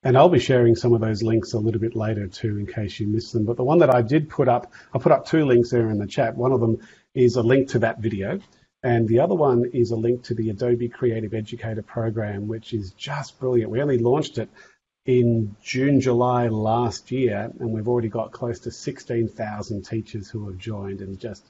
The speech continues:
it's incredible. That level one of the program is,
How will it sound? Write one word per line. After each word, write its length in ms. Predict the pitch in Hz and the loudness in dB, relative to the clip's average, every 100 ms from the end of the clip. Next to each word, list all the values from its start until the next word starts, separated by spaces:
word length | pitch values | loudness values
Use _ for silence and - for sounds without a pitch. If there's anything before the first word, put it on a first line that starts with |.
| _ _ _ | _ _ _
it's 160 | 120 - | -14 -8
incredible. 520 | 110 - 123 107 101 | -8 -4 -4 -4 -6
That 220 | 104 - | -10 -4
level 320 | 123 131 117 101 | 0 2 0 -2
one 280 | 113 123 | 0 2
of 100 | 113 | 0
the 80 | 101 | -2
program 540 | - 104 101 98 98 101 | -10 -8 -6 -6 -6 -8
is, 180 | 95 | -10